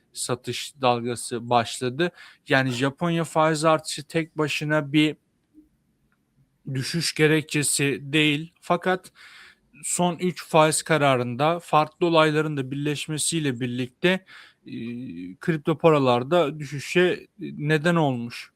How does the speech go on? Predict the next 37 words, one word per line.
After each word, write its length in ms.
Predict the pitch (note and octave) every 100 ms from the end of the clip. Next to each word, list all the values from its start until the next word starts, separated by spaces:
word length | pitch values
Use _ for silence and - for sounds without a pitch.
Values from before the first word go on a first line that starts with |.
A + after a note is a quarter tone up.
| _ -
bir 60 |
olay. 460 | F#2+ C3 D3 F#3 G3+ - - _
Ve 160 | F3 D#3+
bu 100 | F3+
da 180 | F3+ E3
bu 80 |
hafta 440 | F3+ E3 - F#3 F#3
kripto 320 | F3+ - D#3+
paraların 380 | E3 D#3+ D#3+ D#3+
düşmesi 440 | D#3+ - D#3+ -
için 220 | B2 -
yeterli 520 | F3+ D#3+ - D#3 D3+ C#3+
bir 60 |
gerekçe. 540 | B2+ A2+ A2 - F3+ F3 - - - - - - -
Pazar 420 | D#3 C#3+ F3 F3+
günü 320 | E3 E3 C#3+
öğleden 560 | C3 C#3+ D3 D3 D#3 D#3
sonra 460 | - D#3 D3+ C#3+
başlayan 440 | C#3+ D3+ - D3+ D3
satışlar 840 | - D3+ - C#3 - F#3 F#3+ F#3 -
aslında 480 | D#3+ D3+ C#3+ D#3
bunun 180 | D#3 E3
habercisiydi. 960 | C#3+ E3 D3 D#3 D3 D3 - D#3+ B2+ E3
Şimdiye 360 | - D#3+ D#3
kadar 260 | D3 D3 D#3
seksen 500 | - D#3 - D#3+ D3+
beş 260 | D#3+ - C#3+
bin 140 | B2+
dolar 280 | B2 A#2+ A#2 _ C3 C3
test 320 | C#3+ C3 -
edildi. 460 | A#2+ A#2+ C3 E3+ F3+ _ _ _
E, 180 | C3 C#3+
belki 280 | D#3 C#3+ D3+
Cuma 300 | D3+ D#3 D3
gününe 340 | C3 B2+ B2
kadar 340 | - C#3+ E3 D#3
daha 380 | C#3+ D3 C#3+